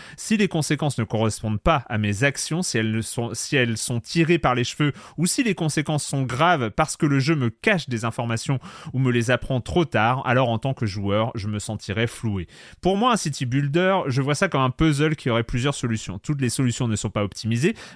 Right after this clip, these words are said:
mais si ma solution non optimisée me permet quand, me permet quand même de gagner,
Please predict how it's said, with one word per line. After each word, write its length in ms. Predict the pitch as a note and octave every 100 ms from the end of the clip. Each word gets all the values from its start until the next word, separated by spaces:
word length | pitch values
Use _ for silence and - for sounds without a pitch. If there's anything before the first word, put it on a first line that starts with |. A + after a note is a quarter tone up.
| C#3
mais 220 | G3 E4+
si 360 | - - D#4+ D4+
ma 160 | G3
solution 460 | - E3 D#3 - E3+
non 280 | D3 G#3+ A3+
optimisée 560 | D#3 - D3 C#3+ D3
me 140 | B2+ A2+
permet 300 | A#2 A#2 A2
quand, 160 | C#3+
me 180 | B2+ B2
permet 260 | C3 A#2+ A2
quand 180 | E3+
même 160 | F3+ F3
de 100 | C3
gagner, 460 | A#2+ A2+ A2 C#3+